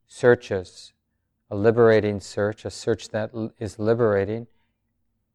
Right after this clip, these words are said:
and one that isn't liberating. And so one translation goes like this:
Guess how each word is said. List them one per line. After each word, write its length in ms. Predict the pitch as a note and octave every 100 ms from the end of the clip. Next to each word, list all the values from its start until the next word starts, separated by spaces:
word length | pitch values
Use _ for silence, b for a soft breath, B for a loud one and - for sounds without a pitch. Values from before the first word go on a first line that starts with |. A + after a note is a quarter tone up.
| _ _ _ _ A2
and 280 | G#2+ G#2
one 220 | A2 A2 G#2+
that 180 | G#2+
isn't 360 | C3 B2 G#2 -
liberating. 680 | G#2 G2 G2 F#2+ F#2 F2 F2+ _ _ _ _ _ _ _ _ _ _ _ _ _ _ _
And 160 | G#2 F#2
so 220 | - G2+
one 280 | F#2+ G#2 G#2
translation 680 | - A2+ F#2 G#2+ G#2+ - A2
goes 240 | G#2 G2
like 220 | G#2+ G2+ -
this: 320 | D3 G#2+